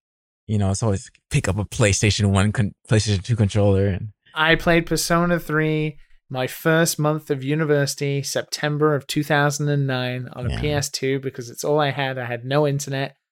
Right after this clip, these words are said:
Speaker 2: nothing from home. I just had a P S two and
Speaker 1: Mm.
Speaker 2: had Persona three.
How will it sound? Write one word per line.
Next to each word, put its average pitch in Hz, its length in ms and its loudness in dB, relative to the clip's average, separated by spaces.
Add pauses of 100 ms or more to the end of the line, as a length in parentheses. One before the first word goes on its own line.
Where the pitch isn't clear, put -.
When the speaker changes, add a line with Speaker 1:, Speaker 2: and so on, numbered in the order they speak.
(420)
Speaker 2:
nothing 143 400 0
from 147 180 -2
home. 135 300 -2
I 127 80 -6
just 120 120 -8
had 123 140 -4
a - 40 -16
P - 140 0
S 165 200 2
two 131 340 0 (500)
and 85 460 0
Speaker 1:
Mm. - 100 -12 (400)
Speaker 2:
had 131 340 -2 (140)
Persona 143 640 0
three. 120 480 -4